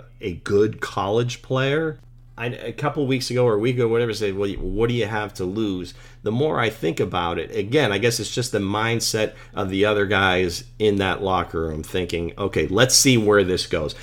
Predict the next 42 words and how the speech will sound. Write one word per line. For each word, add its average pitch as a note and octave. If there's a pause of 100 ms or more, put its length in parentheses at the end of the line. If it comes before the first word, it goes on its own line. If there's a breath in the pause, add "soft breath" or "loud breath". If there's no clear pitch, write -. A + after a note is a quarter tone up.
(160 loud breath)
How C3
much C3+
of A2+
an A2
opportunity G2+
is G#2
he A2
really G2+
going F#2+
to F#2+
get?" - (420)
And B2+
if B2
he A#2
does B2+
make G#2
the F2
team, F#2 (220 loud breath)
there's A2
guys A2
in G#2
that F#2+
locker F#2+
room G2
that F#2+
know G2 (220 loud breath)
that G2+
there's G2+
no A2+
way G#2+
he G#2+
made G#2
the F2+
team A2
because F#2
of F2
what G2
he's F#2+
doing F#2+
on F2
the D#2+
field. G2+